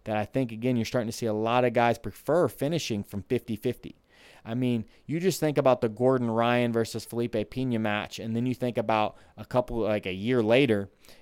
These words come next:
Felipe Pena getting tapped by Tex Johnson. I mean, honestly, Gordon Ryan's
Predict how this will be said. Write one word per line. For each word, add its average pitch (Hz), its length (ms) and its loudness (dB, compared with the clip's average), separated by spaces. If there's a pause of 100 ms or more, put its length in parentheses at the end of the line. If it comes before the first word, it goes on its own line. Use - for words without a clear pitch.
(160)
Felipe 127 400 2
Pena 139 240 6
getting 110 240 0
tapped - 280 -4
by 101 140 -4
Tex - 320 -8
Johnson. 107 440 -4
I 87 80 -8
mean, 95 340 -8
honestly, 131 380 0
Gordon 120 320 2
Ryan's 117 480 0